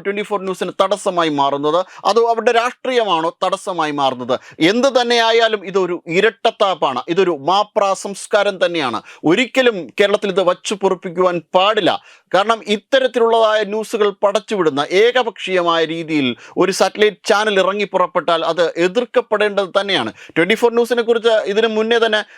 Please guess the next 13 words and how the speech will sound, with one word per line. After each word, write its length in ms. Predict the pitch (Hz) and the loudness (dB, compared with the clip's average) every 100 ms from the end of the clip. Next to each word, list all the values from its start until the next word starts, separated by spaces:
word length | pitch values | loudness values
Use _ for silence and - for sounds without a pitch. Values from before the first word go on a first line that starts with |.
| - 156 | -2 2
വളരെ 200 | 214 240 | 4 2
വലിയ 160 | 233 233 226 | 2 0 0
രീതിയിലുള്ള 300 | 214 220 214 | 0 2 2
പരാതികൾ 400 | 214 214 220 220 202 190 | 2 0 0 -2 0 2
ഉയർന്നു 340 | 214 226 226 220 | 2 0 -2 -2
കേട്ടിട്ടുണ്ട് 460 | 208 - 214 185 151 | -2 -2 -2 0 2
കേരളത്തിൻ്റെ, 400 | 170 170 180 170 - | 2 2 -2 -4 0
കേരള 180 | 180 180 190 | 2 2 0
സമൂഹത്തിൽ 320 | 180 180 180 180 | -2 0 0 0
അങ്ങോളം 340 | 185 180 175 | 2 0 0
ഇങ്ങോളം. 280 | 180 151 110 - - 156 | -4 -4 -4 -10 -8 0
അതായത് 340 | 175 208 208 202 190 165 | 2 4 4 4 2 0
റിപ്പോർട്ടറിൻ്റെ 640 | 175 220 220 214 208 208 | 0 2 2 0 0 2